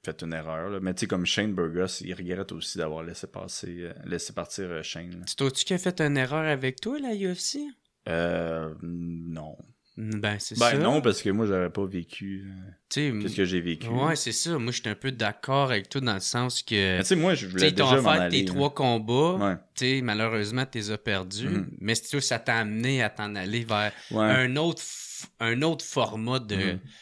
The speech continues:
Speaker 2: de, tu sais, le tourne-, le
Speaker 1: Le
Speaker 2: tournement,
Speaker 1: tournoi. Mhm.
Speaker 2: tu sais, le tournoi, ouais,
Speaker 1: Ouais.
Speaker 2: il est, il était clairement fait pour toi, là, tu sais,
Speaker 1: Ouais,
Speaker 2: ça.
Speaker 1: puis tu sais, ça faisait un petit bout quand même que je regardais, euh, qu'est-ce qui se faisait ailleurs, puis, euh,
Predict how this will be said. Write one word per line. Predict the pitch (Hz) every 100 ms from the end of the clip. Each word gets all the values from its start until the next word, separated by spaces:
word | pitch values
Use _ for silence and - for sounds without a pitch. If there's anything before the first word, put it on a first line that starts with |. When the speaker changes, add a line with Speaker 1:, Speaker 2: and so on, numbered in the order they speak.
| - - _ _ -
Speaker 2:
de, | 110 104 101
tu | -
sais, | 156
le | 120
tourne-, | - 139 127 113 101 87 80
le |
Speaker 1:
Le | 104
Speaker 2:
tournement, | - 95 120
Speaker 1:
tournoi. | 92 110 120
Mhm. | 139 131 110
Speaker 2:
tu | 90
sais, | 127
le | 110
tournoi, | 110 113 113 135
ouais, | 120 131
Speaker 1:
Ouais. | 98
Speaker 2:
il | 98
est, | 87 - - - - - 92
il |
était | 85 110
clairement | - 107 104 104 104
fait | 110 -
pour | - -
toi, | 110 107
là, | 151 143 123
tu | -
sais, | 113
Speaker 1:
Ouais, | 135 151
Speaker 2:
ça. | 143
Speaker 1:
puis | 139 135
tu |
sais, | 175 196 196 135
ça | 117
faisait | 113 117 147
un | 143
petit | - -
bout | 110 120
quand | 113 95
même | 95 95
que | 87
je | 85
regardais, | 80 85 82 85 92
euh, | 90 85 82 82 82 80 - -
qu'est-ce | 87 -
qui | -
se | -
faisait | 85 85
ailleurs, | 80 80 82 90 117 123 -
puis, | - 92 95 - _ _ - _ _ _ _ _ _ -
euh, | 85